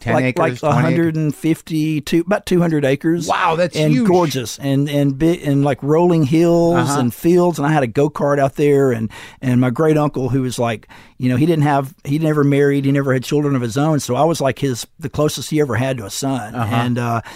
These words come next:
Speaker 2: and he was the greatest dad imaginable. And he would, uh, you know, uh, he would take the bush hog and cut out, uh, like, trails and stuff in the fields. Let, he'd let the grass grow high, then cut all these trails for the go-karts. And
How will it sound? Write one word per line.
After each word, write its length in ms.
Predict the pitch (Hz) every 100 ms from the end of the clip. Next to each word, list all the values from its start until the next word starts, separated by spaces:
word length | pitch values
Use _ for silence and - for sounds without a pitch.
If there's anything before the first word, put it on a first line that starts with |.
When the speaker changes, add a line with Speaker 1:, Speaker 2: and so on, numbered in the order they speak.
| - -
Speaker 2:
and 160 | - 131
he 140 | 170
was 160 | 175 127
the 80 | 131
greatest 480 | 143 147 147 135
dad 320 | 123 139 139 120
imaginable. 720 | 120 127 135 120 110 98 110
And 140 | 120
he 80 | 127
would, 240 | 143 131 123
uh, 300 | 117 117 104 - - _ -
you 140 | 131
know, 340 | 123 120 117 120 _ -
uh, 260 | 123 113 117 -
he 160 | - 156
would 240 | 151 156
take 200 | - 147
the 80 | 127
bush 300 | 113 147 -
hog 300 | 147 143 131
and 180 | 123 117 -
cut 220 | 151 151
out, 280 | 143 139 - -
uh, 140 | 143 123
like, 200 | 120 -
trails 500 | - 143 143 151 143
and 100 | 151
stuff 480 | - 147 139 139 - - - -
in 100 | 131
the 80 |
fields. 480 | 123 147 151 151 135
Let, 140 | 151 143
he'd 140 | 170
let 120 | 180
the 60 | 147
grass 340 | 143 151 151
grow 200 | - 147
high, 240 | 131 147 143
then 120 | 127
cut 220 | - 147
all 80 | 139
these 180 | 127 -
trails 420 | 147 143 147 143
for 200 | - 131
the 80 | 113
go-karts. 680 | 127 131 147 139 135 - -
And 220 | 113 113